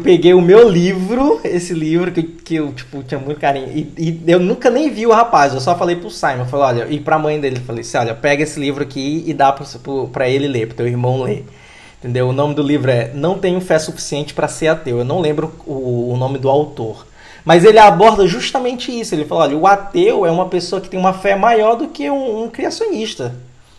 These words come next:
Entendeu? É uma pessoa, porque assim, pra você acreditar que nada existia, que do nada algo explodiu e começou a se formar as coisas, os organismos e suas complexidades, você precisa ter muito,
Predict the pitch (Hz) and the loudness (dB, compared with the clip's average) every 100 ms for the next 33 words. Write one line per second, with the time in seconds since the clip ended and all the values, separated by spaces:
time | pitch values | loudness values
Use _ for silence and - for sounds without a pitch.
0 | _ 127 131 127 127 - - - _ _ | _ -12 -10 -6 -4 -6 -12 -20 _ _
1 | _ - 202 233 247 233 185 196 262 - | _ -4 0 0 0 -2 -4 -6 -8 -4
2 | 175 127 - 175 190 220 220 233 240 254 | -4 -4 0 2 2 0 0 -2 -6 -6
3 | - 131 120 - - 175 175 165 165 175 | -2 0 0 -4 -6 -4 -2 4 6 8
4 | 208 202 220 214 196 170 202 - - 139 | 6 4 2 2 0 -4 -8 -10 -10 -6
5 | 131 123 131 131 131 220 202 175 190 220 | -4 -4 -6 -8 -4 -4 2 6 6 6
6 | 226 220 180 - 156 208 226 202 196 196 | 4 2 2 2 4 6 6 0 -6 -6
7 | 202 156 143 151 131 131 131 165 - 165 | -6 -4 -4 -2 -4 -6 -6 -8 -4 -2
8 | 156 180 175 - 156 151 143 139 - - | -2 -4 -6 0 0 2 2 2 0 -4
9 | 147 135 127 - - - - 143 143 127 | -2 -2 -6 -10 -14 -20 -8 -6 -4 2
10 | 165 151 151 139 165 147 147 - 160 156 | 2 2 -2 -2 -4 -4 -6 -6 -4 -4
11 | - 156 - 143 - - 120 120 156 202 | -2 -4 -2 -4 -4 -10 -2 2 4 4
12 | 170 - 185 220 233 185 165 160 160 | 0 -12 -14 -8 -6 -4 -2 -4 -8